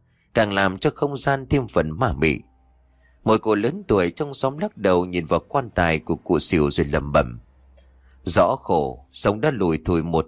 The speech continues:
thân bao năm, nay đến lúc chết đi cũng khổ, cũng may mà vẫn còn cố nhét được vừa chiếc hòm."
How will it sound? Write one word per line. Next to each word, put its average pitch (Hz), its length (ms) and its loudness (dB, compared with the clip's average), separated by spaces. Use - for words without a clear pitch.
thân 101 260 0
bao 92 160 0
năm, 92 360 -2
nay 110 120 2
đến 98 180 2
lúc 131 240 -2
chết 143 260 0
đi 90 180 4
cũng 120 260 -4
khổ, 71 420 0
cũng 127 240 0
may 92 220 2
mà 85 160 -2
vẫn 92 280 -2
còn 80 320 -2
cố 90 280 2
nhét 127 220 -4
được 80 280 -2
vừa 80 160 2
chiếc - 280 -6
hòm." 64 280 -2